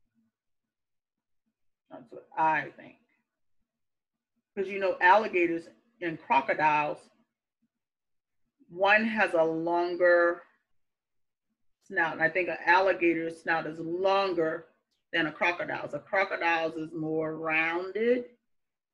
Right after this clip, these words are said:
than an alligator's. So that's something we can investigate. So our performance indi-, indicators, we're gonna describe living things, explain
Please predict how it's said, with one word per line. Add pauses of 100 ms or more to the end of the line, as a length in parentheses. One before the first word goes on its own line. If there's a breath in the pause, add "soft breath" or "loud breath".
than
an
alligator's. (1400)
So
that's
something
we
can
investigate. (400 soft breath)
So
our
performance
indi-, (160)
indicators,
we're
gonna
describe
living
things, (540 soft breath)
explain